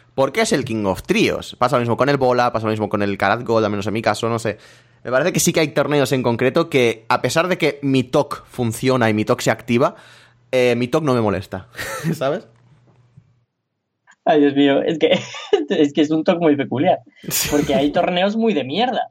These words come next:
Speaker 1: Sí, sí, sí, sí, sí.
Speaker 2: Y, y saturación, y es normal que aún no hayas visto nada del clímax si tienes que ver aún todo el puto Best of Super Junior.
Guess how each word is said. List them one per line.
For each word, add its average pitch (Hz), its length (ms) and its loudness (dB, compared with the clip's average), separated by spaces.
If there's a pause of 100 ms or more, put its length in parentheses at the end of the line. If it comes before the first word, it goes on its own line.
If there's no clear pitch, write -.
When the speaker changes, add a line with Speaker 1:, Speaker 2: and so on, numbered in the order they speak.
(120)
Speaker 1:
Sí, 330 260 -2
sí, 196 140 -2
sí, 156 160 -2
sí, 147 120 0
sí. 113 220 -6 (1400)
Speaker 2:
Y, 131 480 -2
y 123 40 -4
saturación, 123 520 0
y 127 100 -4
es 131 100 -8
normal 165 360 0
que 117 160 -4
aún 139 300 0
no 147 60 2
hayas 127 220 0
visto 131 240 -6
nada 123 220 2
del 123 160 0
clímax 123 420 -4
si 147 120 0
tienes 135 180 0
que 135 60 -2
ver 135 120 2
aún 131 300 0
todo 156 180 2
el 143 80 -2
puto 147 240 0
Best 131 180 -4
of 120 120 -4
Super 127 240 -4
Junior. 151 240 -4